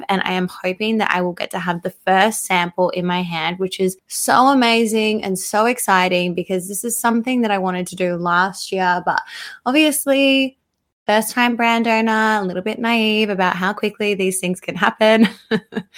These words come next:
Now, when it comes to creating a product from scratch, I should know, I've done it before with the makeup cleaning mist. It is incredibly difficult, incredibly expensive, and it takes a really, really long time.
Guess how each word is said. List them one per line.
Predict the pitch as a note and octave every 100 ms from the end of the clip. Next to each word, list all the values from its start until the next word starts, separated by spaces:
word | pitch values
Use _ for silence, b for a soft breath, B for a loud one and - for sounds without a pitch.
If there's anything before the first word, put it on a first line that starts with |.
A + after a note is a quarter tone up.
| B B B B -
Now, | G#3 G#3 G#3 G#3 - -
when | - A3
it | A3+
comes | - A3 A#3+ B3 -
to | C4+ B3+
creating | A3+ G#3 G3+
a | F#3
product | G3 F#3 -
from | F3+
scratch, | F3+ A3+ A#3 A#3 -
I | E3+
should | F3 D#3+
know, | F3+ G3+
I've | G#3+ G#3 E3+
done | E3
it | C#3
before | F3 - F3+ F3
with | F3+
the | F3+
makeup | G3+ G#3+ G#3
cleaning | - G3+ G3+
mist. | G3+ G3 F#3+ - B B
It | -
is | B3+ B3+
incredibly | B3 - A#3 A#3+ C4 G#3
difficult, | F3 E3+ E3+ F3 F3 -
incredibly | G3 F#3+ - - F3+ F3+ A3 B3+ F#3+ E3+
expensive, | E3 - E3 E3 F3 F3
and | F#3
it | F#3
takes | F#3+ F#3 F#3
a |
really, | F#3 F3+ F#3 F#3 F#3+ G3 G#3+ A#3+ A#3+
really | - F3 F3+ F3+ F3+ F3 F3
long | E3+ D#3 D#3
time. | - E3+ C#3+ E2+ -